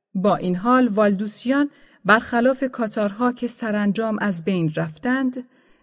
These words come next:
به رغم تلاش‌های مکرر دستگاه تفتیش عقاید برای حذفشان، در گروه‌های کوچک به موجودیت خود ادامه دادند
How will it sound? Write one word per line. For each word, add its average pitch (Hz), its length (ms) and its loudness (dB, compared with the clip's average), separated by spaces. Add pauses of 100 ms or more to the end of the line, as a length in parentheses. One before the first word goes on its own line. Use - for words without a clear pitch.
به 196 100 2
رغم 196 340 0
تلاش‌های 208 800 -2
مکرر 208 760 -2
دستگاه 165 680 -2
تفتیش 160 460 -6
عقاید 220 720 -2
برای 156 380 -2
حذفشان، 214 720 -2 (560)
در 170 180 2
گروه‌های 214 680 0
کوچک 240 440 -6 (100)
به 220 100 0
موجودیت 180 680 0
خود 170 280 -4
ادامه 156 440 -2
دادند 247 460 -2